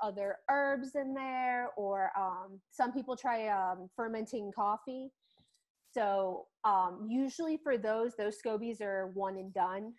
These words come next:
and you can typically tell because the color won't be white and it'll be, you know, darker. But for the most part, I would just say look to the internet, 'cause sometimes ev-, like, you'll look at it and you'll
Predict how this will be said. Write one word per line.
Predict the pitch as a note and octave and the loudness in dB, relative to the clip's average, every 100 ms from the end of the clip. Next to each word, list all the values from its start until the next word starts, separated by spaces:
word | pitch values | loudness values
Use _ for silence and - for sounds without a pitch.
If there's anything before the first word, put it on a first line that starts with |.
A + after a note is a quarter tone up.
| _ F#3+ | _ -10
and | G3+ | -8
you | G3+ | -8
can | G#3+ G3+ | -8 -6
typically | A3 - G3+ F#3+ | -8 -6 -6 -6
tell | - F#3 F#3 | -4 -4 -4
because | F#3+ - F3+ - | -8 -6 -8 -6
the | G3+ F3+ F3 _ - | -6 -4 -6 _ -4
color | B3+ A#3 A#3 | -2 0 -2
won't | G#3+ A3 G3+ | -2 -4 -6
be | A#3 A3 A3 G#3+ G#3+ - _ _ _ G3 | -10 -8 -8 -8 -10 -14 _ _ _ 4
white | A#3+ A#3 A#3 A#3 - | 6 6 4 -2 -8
and | F#3+ F#3+ F#3+ | -10 -8 -8
it'll | F#3 G3 | -6 -6
be, | F#3+ G3+ G3 G3 G3 G3 _ - | -6 -8 -6 -6 -8 -10 _ -14
you | F#3 | -10
know, | F3 F3+ - | -10 -8 -2
darker. | F#3 F3 - G3 G3+ _ _ _ _ - | -2 -2 -12 -12 -16 _ _ _ _ 4
But | G3 F#3 F3 - - | 4 4 0 -14 -4
for | B3 | 0
the | D4 | 0
most | C#4 A#3+ - | 0 -4 -2
part, | C#4+ B3 | 0 0
I | A3+ | 0
would | A3+ | -2
just | B3 - | -6 -2
say | A#3+ A#3+ A#3+ | 0 0 -4
look | G3+ G#3+ G#3+ - | -6 -6 -6 -4
to | A#3 | -2
the | G3+ - | -2 -4
internet, | G#3 G#3 A3+ A#3+ A3+ | -6 -4 0 -2 -2
'cause | G#3+ - | -10 -8
sometimes | A3+ C4+ B3+ B3+ - | -8 -4 -6 -4 -6
ev-, | G3+ - | -8 -6
like, | G3+ G#3+ | -6 -4
you'll | G3+ | -2
look | A3 A3 | -4 2
at | A#3 A3+ | 4 4
it | A#3 | 0
and | G#3+ | -6
you'll | G3+ | -8